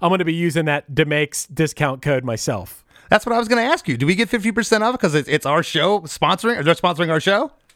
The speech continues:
Speaker 1: Yeah, yeah. Just go put Demakes in there. You get fifteen percent off. Go buy a Less Than Jake t-shirt on there. <laughs>
Speaker 2: Think I might get a new Motley Crue t-shirt.
Speaker 1: Nice.
Speaker 2: Looking to elevate your music career? DistroKid is a digital music distribution service that enables musicians to distribute their music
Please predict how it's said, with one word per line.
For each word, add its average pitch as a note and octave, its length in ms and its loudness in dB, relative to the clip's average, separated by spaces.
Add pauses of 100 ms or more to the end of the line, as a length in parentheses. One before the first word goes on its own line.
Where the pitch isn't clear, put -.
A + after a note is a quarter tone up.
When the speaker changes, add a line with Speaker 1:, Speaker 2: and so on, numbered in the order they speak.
Speaker 1:
Yeah, D4 280 2 (140)
yeah. D#4 260 2
Just G#3 200 -4
go B3+ 100 4
put C#4+ 220 -2
Demakes C#4+ 400 0
in F3 80 0
there. D3 120 0
You D#3+ 60 -2
get A3+ 140 0
fifteen B3 300 -2
percent C4 260 2
off. B3 120 0 (180)
Go C#4 120 8
buy D4 200 2
a C#4+ 60 2
Less C#4 180 0
Than B3 120 -4
Jake B3+ 240 0
t-shirt D#3+ 340 0
on C3 140 0
there. C3 160 -2
<laughs> - 960 -4
Speaker 2:
Think G3+ 160 2
I G#3+ 40 2
might G#3 160 2
get G3+ 120 2
a G3 60 0
new G#3 80 2
Motley G3 240 0
Crue A3 180 0
t-shirt. B2+ 420 -4 (200)
Speaker 1:
Nice. E3+ 380 -2 (480)
Speaker 2:
Looking G#3 280 4
to - 100 2
elevate F3 400 2
your D3+ 180 2
music E3 320 2
career? G3+ 460 2 (480)
DistroKid D3 560 2
is G#2 160 -6
a G#2 60 -6
digital B3+ 480 2
music D#3+ 400 0
distribution C#3 600 0
service G2+ 480 -2 (360)
that D3+ 120 2
enables F#3 440 2
musicians F#3 500 0
to - 100 -6
distribute D3+ 540 -2
their G3+ 100 4
music C3+ 460 -2